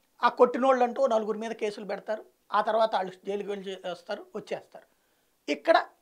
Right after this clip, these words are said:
అవతల పార్టీని ఆపడం అన్నటువంటి ఇది ప్రజాస్వామ్యమా అంటే నియంతృత్వం, పతాక స్థాయికి చేరుతున్న నియంతృత్వం. ఇప్పుడు జనంలో ఉన్న భయం ఏంటంటే దీన్ని వదలక, దీన్ని అలాగే కొనసాగిస్తున్నటువంటి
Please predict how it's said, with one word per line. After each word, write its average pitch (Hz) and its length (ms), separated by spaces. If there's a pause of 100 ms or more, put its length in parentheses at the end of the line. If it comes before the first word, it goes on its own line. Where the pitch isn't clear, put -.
(180)
అవతల 254 240
పార్టీని 247 600
ఆపడం 185 360 (120)
అన్నటువంటి - 440 (540)
ఇది 214 240
ప్రజాస్వామ్యమా 202 1080
అంటే 175 220
నియంతృత్వం, 185 1040 (540)
పతాక 247 420
స్థాయికి 208 540
చేరుతున్న 190 320
నియంతృత్వం. 170 560 (540)
ఇప్పుడు 170 220
జనంలో 226 500
ఉన్న 226 180
భయం 220 340
ఏంటంటే 220 580 (380)
దీన్ని 254 280
వదలక, 233 560
దీన్ని 226 340
అలాగే 240 440
కొనసాగిస్తున్నటువంటి 220 1500